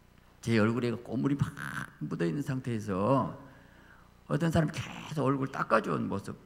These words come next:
나는 그 천사라고 생각해, 영적으로. 아, 오십이란 것은 희년이고 회복을 말합니다.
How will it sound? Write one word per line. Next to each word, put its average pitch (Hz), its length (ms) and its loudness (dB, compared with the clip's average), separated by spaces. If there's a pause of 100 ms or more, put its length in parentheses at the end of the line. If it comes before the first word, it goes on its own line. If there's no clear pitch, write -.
(340)
나는 104 180 -4
그 95 80 -4
천사라고 131 420 -2
생각해, 85 400 -4
영적으로. 87 840 -4 (640)
아, 85 200 -8
오십이란 95 680 -2
것은 80 240 -10
희년이고 151 680 -2 (160)
회복을 85 360 -6
말합니다. - 540 -18